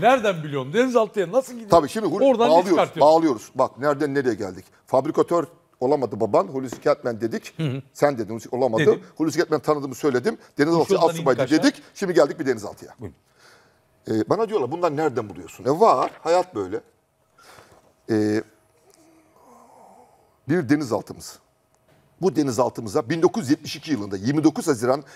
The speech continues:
Speaker 2: bin dokuz yüz yetmiş iki yılında tiyatrocular ziyaret ediyor ve denizaltının içine giriyor.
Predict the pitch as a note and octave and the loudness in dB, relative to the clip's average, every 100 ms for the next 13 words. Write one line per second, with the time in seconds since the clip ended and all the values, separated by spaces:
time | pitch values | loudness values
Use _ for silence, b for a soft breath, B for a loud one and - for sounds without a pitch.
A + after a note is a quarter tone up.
0 | B C#3 D3 D#3 F#3+ B2 - - C#3 E3 | B -2 -2 -2 -2 -4 -4 -12 -8 -6
1 | G#2 G#2 A#2+ E3+ - _ _ _ _ _ | -4 0 2 2 -2 _ _ _ _ _
2 | _ _ _ _ - D#3+ A2+ F2 G#2 C#3 | _ _ _ _ -4 -4 -6 -10 -10 -10
3 | F#2+ G#2 C3 - F#2 C#3 G#2+ A#2+ D3 E3 | -8 -8 -8 -10 -8 -8 -6 -6 -6 -10
4 | E3 A#2+ D#3 D#3+ - - | -14 -14 -10 -10 -12 -20